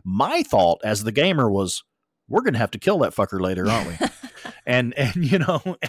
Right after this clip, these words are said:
Speaker 1: <laughs> and of course that's how it plays out. But, uh, the, the thing is, you know, uh, one of the major themes of the game is loyalty. You know, Deacon and Boozer, you know, the,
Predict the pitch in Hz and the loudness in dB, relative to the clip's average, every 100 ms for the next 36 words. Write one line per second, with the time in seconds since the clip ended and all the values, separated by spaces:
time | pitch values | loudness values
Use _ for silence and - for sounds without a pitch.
0 | - 151 240 262 180 - 107 92 92 - | -8 -8 -4 0 0 0 -2 -2 -4 -4
1 | 82 101 - 156 202 302 - - - - | -2 -2 2 2 2 0 -2 -10 -16 -18
2 | - 139 156 147 127 113 101 151 139 151 | -16 -2 0 2 2 0 0 -2 -2 -2
3 | 190 254 226 254 127 143 123 127 113 - | -2 -2 0 -2 0 0 0 0 -2 -4
4 | _ 117 202 240 151 107 107 139 170 180 | _ -4 -2 0 0 0 0 -2 -2 -6
5 | - 165 180 185 143 110 92 92 82 131 | -4 0 2 2 0 -2 -6 -8 -6 -4
6 | 196 135 107 98 110 107 98 - - _ | -2 -2 -4 -6 -6 -4 -4 -6 -8 _
7 | - 82 107 160 - - - _ _ _ | -10 -2 0 0 -2 -10 -14 _ _ _
8 | _ - - _ - 92 87 82 92 82 | _ -20 -20 _ -8 -6 -6 -8 -10 -6
9 | 117 135 123 120 127 151 113 95 80 87 | -4 0 0 2 4 4 2 -2 -4 -6
10 | 87 87 | -4 -6